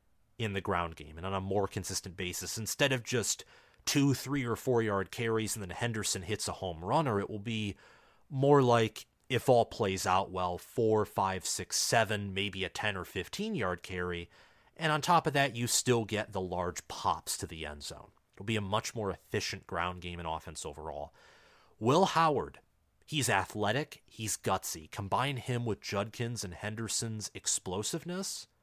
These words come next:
that's scary. That's a three-headed monster in the ground game. And it'll blow up most college football defenses,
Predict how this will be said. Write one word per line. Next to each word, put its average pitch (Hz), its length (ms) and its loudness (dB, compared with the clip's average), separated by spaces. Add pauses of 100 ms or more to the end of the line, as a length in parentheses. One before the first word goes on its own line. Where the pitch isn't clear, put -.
(1800)
that's - 560 -2 (280)
scary. 78 500 -2
That's 92 140 -8
a 104 60 -6
three-headed 110 680 -4
monster 90 600 -4 (440)
in 113 160 -4
the 107 80 0
ground 92 380 0
game. 80 220 -18 (540)
And 104 460 2 (840)
it'll 120 160 4
blow 101 300 6
up 113 100 4
most 107 240 -2
college 95 340 2
football 90 340 -2
defenses, - 760 -10